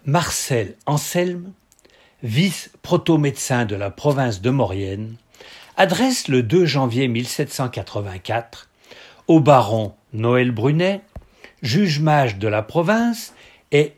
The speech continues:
réformateur des études, une lettre contenant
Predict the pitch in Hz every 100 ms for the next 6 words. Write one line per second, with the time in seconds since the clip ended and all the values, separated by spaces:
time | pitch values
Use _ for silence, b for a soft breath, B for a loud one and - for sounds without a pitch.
0 | - - 160 - 156 131 120 - 123 110
1 | 101 101 123 120 123 127 123 165 _ B
2 | B B B B - 180 175 196 208 -
3 | - 180 - 123 98 98